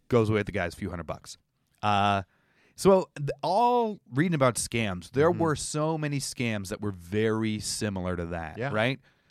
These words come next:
Speaker 1: Uh, maybe not so hilarious
Speaker 2: <clears throat>
Speaker 1: with, where I'm on my way to see a
Speaker 2: That's right.
Speaker 1: prostitute. I
Speaker 2: Exactly.
Speaker 1: can't carry my money.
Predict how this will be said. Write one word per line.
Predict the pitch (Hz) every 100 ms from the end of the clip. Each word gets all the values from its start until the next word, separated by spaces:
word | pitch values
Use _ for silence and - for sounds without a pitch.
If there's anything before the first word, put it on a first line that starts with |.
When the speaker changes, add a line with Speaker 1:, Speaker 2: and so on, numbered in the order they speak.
| _
Speaker 1:
Uh, | - 104 95 95
maybe | 110 143 151
not | 143 127 123
so | - 123 117 113
hilarious | 120 120 113 107 104 101
Speaker 2:
<clears throat> | 113
Speaker 1:
with, | 107 104 - 104
where | 101 98
I'm | 95 120
on | 120 117
my | 113
way | 113
to | 120
see | 117 123
a |
Speaker 2:
That's | 113 135
right. |
Speaker 1:
prostitute. | 131 143 139 113 131 113
I | 110
Speaker 2:
Exactly. | 139 143
Speaker 1:
can't | 135 135
carry | 160 143 131
my | 117
money. | 120 147 135 117